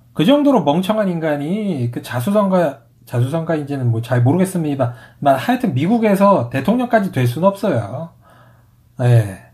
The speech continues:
그 레이건이 됐든 아들 부시가 됐든 어느 정도는 그 지성이 있기 때문에 그 대통령 자리까지 올라가는 겁니다. 그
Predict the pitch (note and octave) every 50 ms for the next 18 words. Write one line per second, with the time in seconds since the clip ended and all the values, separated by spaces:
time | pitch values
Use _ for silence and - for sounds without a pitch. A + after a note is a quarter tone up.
0 | _ _ _ _ _ - - G3 E3+ C4 C#4+ A#3+ C4+ B3 C#4 C4+ B3+ A#3 G3+ F3+
1 | F3+ - - A#3 B3 A#3+ A3+ G#3 F#3 D#3 D3 C#3 D#3 C#3+ A#2 B2 D#3 A3+ G#3+ G#3+
2 | F#3+ - F#3 F#3 E3+ D3+ C#3 A#2+ - G3+ G#3+ D#3 C3 D3 F3+ A3+ G#3+ A3 G#3 G3
3 | F#3+ F#3 E3+ F3 F3 F3 F3+ A3 B3 B3 A#3 G#3+ E3+ C#3+ A#2+ A#2+ - _ _ _
4 | _ _ _ _ _ _ _ - F3 F3+ - C#3+ B2 G3+ B3 B3 F#3 B2 A#2+ -
5 | G#3 F#3+ - A3+ G#3+ G#3 G3 F3+ E3 - B2+ - C3+ A#2+ B2+ D#3+ E3+ D#3+ D3 A#2+
6 | A#2 A#2 A#2+ A#2+ A#2+ B2+ A#2+ A#2+ C3+ C#3+ C3+ - - _ - - _ _ _ _
7 | _ - A#2 C#3 F3 G#3+ G3 E3+ C3 D3 F#3 G3+ A3 G3+ E3+ C3+ A#2 G2 F#2+ G#2
8 | B2+ D#3+ D3+ C3 - _ _ B2+